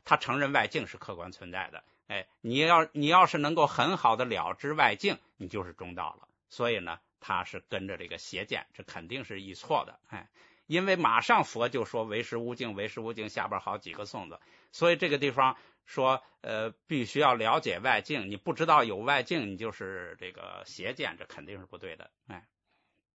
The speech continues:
但是呢，因为符合他的想法，所以他就这样译。“由于执着于有法，亦不能断除，呃，都，亦不能除断灭位，除断灭位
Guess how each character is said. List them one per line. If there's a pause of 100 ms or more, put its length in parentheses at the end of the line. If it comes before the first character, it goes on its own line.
(880)
但
是
呢，
因
为 (320)
符
合
他
的
想
法，
所
以
他
就
这
样
译。 (800)
“由
于
执
着
于
有
法，
亦
不
能
断
除，
呃， (400)
都，
亦
不
能
除
断
灭
位， (280)
除
断
灭
位